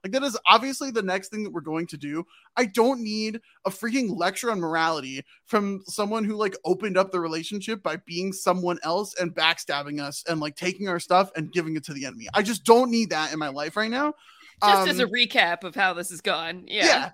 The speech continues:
Speaker 1: like, you've been terrible right from the start. Um, and I hate it. It's, uh, you know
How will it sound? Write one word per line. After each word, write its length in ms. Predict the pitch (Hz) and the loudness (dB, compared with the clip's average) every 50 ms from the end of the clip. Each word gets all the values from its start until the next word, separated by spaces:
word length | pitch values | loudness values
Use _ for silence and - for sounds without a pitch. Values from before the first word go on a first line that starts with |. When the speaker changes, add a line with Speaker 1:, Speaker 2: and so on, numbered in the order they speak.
| _ | _
Speaker 1:
like, 180 | - 262 311 247 | -4 -4 -2 0
you've 120 | 320 302 | 0 -2
been 80 | 269 294 | -2 -2
terrible 560 | - - 320 262 233 208 190 190 190 147 180 190 156 | 2 6 6 6 6 6 4 2 2 0 -2 -2 2
right 200 | 214 208 208 208 | 2 2 2 2
from 140 | 208 214 190 | -4 -4 -6
the 80 | 185 | -4
start. 400 | 175 - 175 156 151 147 147 - _ - | -4 -4 -4 -4 -4 -4 -6 -8 _ -4
Um, 540 | - 180 165 156 156 151 151 151 151 143 123 _ - | -2 -2 -2 -2 -4 -6 -8 -10 -10 -12 -12 _ -4
and 100 | 185 185 | 0 0
I 120 | 180 170 | 0 0
hate 200 | 151 151 135 98 | -2 -6 -12 -12
it. 160 | 107 120 - - | -14 -16 -12 -6
It's, 180 | - 180 180 - | -6 -6 -6 -6
uh, 40 | - - - 107 147 147 | -10 -12 -12 -12 -12 -10
you 120 | 180 190 185 | -6 -4 -4
know 240 | 156 117 120 127 | -4 -4 -8 -12